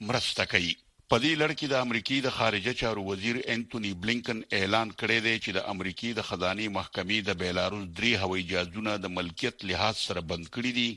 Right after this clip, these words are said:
او په هغو دوه دېرشو کسانو او اداروي بندیزونه لګولي دي چې د لوکاشینکا حکومت سره په حکومتي ظلمونو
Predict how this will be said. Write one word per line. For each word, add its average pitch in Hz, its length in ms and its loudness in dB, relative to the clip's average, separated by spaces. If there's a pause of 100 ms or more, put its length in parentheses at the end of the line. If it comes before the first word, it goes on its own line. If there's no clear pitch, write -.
(200)
او 98 80 2 (120)
په 101 40 2 (120)
هغو 120 260 0
دوه 117 220 0
دېرشو 104 400 -2
کسانو 113 560 0
او 101 100 0 (140)
اداروي 95 440 4 (300)
بندیزونه 95 540 -4 (100)
لګولي 110 460 0
دي 120 100 4 (180)
چې 101 160 -6
د - 20 4 (120)
لوکاشینکا 95 800 -2
حکومت 92 480 -4
سره 113 260 0 (160)
په 95 160 -2
حکومتي 98 560 -4
ظلمونو 104 380 -2